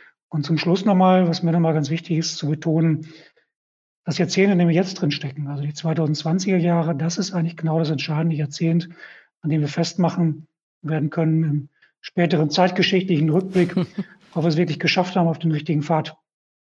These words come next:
Speaker 1: zu kommen oder nicht. Jetzt müssen die politischen Entscheidungen getroffen werden, jetzt muss die Industrie, jetzt muss Gesellschaft die entsprechenden, äh, Investitionsentscheidungen treffen und, äh, die Meilensteine gesetzt werden. Und wenn wir sie richtig setzen,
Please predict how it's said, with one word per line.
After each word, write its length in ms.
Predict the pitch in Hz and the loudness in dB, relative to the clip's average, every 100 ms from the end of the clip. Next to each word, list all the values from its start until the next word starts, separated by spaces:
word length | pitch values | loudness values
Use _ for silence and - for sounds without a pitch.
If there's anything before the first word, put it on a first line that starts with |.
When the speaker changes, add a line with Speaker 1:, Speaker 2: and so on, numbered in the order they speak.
| _ | _
Speaker 1:
zu 120 | 165 | -6
kommen 240 | 180 165 | -2 0
oder 160 | 156 151 | 2 0
nicht. 220 | 147 135 | -2 -2
Jetzt 240 | 175 175 202 | -4 -2 -2
müssen 240 | 185 190 | 0 0
die 80 | 170 | 0
politischen 300 | 165 170 190 | 0 0 0
Entscheidungen 400 | 185 180 175 160 | 0 2 2 0
getroffen 360 | 165 165 180 | -2 -4 0
werden, 200 | 165 160 | 0 0
jetzt 240 | 160 156 - | -2 -4 -8
muss 240 | 151 - _ - - - - _ - | -8 -8 _ -20 -20 -20 -20 _ -2
die 40 | |
Industrie, 340 | 165 156 185 180 | 0 0 2 4
jetzt 160 | 175 | 4
muss 140 | 170 - | 0 0
Gesellschaft 680 | 160 165 175 180 - - _ _ _ _ - | 2 2 4 2 0 -6 _ _ _ _ -4
die 60 | |
entsprechenden, 640 | 156 - 175 147 165 160 151 | -2 0 0 2 4 4 4
äh, 380 | 151 147 135 - _ | 4 2 0 -6 _
Investitionsentscheidungen 1200 | 160 160 151 - 175 185 160 170 160 160 156 147 - _ _ _ _ _ _ - | -2 0 -2 0 2 2 0 0 0 2 0 -2 -10 _ _ _ _ _ _ -4
treffen 460 | 180 180 196 175 | 0 2 4 4
und, 280 | 165 156 - | 4 2 0
äh, 200 | 151 147 | 0 2
die 120 | 139 | 2
Meilensteine 640 | 151 151 170 170 170 160 156 | 2 4 2 2 2 2 2
gesetzt 420 | 147 143 165 - | 0 -2 -4 -2
werden. 400 | 165 156 156 151 - - - _ _ | 0 2 2 0 -8 -20 -20 _ _
Und 160 | 160 139 | -6 0
wenn 140 | 175 | 4
wir 100 | 214 | 4
sie 120 | 165 | 4
richtig 280 | 165 156 156 | 2 2 0
setzen, 580 | 147 165 214 226 226 - | 0 0 0 0 0 -12